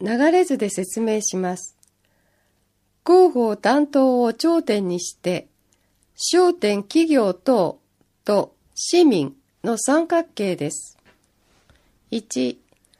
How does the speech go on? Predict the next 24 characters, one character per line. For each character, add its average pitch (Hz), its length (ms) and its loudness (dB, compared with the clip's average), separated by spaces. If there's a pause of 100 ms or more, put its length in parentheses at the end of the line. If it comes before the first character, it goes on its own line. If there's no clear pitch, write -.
(320)
商 349 400 2
店 202 300 -2
企 320 280 0
業 247 180 4
等 226 460 0 (180)
か 214 120 -2
ら 196 260 -2
広 311 260 2
報 320 200 2
担 277 320 0
当 240 280 -2
へ、 185 240 -4 (920)
商 349 420 2
品 240 260 0
提 330 300 2
供 320 240 2
申 294 420 4
込 311 220 4
書 302 220 2
を 185 80 2
提 262 280 0
出 240 280 -4
す 185 200 -6
る。 165 240 -6